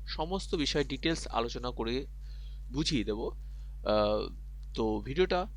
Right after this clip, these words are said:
প্রথম থেকে শেষ পর্যন্ত দেখবেন, আশা করি বিষয়টা সম্বন্ধে আপনাদের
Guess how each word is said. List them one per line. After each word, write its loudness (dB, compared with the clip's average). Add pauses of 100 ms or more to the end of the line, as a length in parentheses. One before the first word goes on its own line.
(520)
প্রথম 0
থেকে 0
শেষ 0
পর্যন্ত 2
দেখবেন, 2 (320)
আশা 4
করি -2 (360)
বিষয়টা 2
সম্বন্ধে 0
আপনাদের 0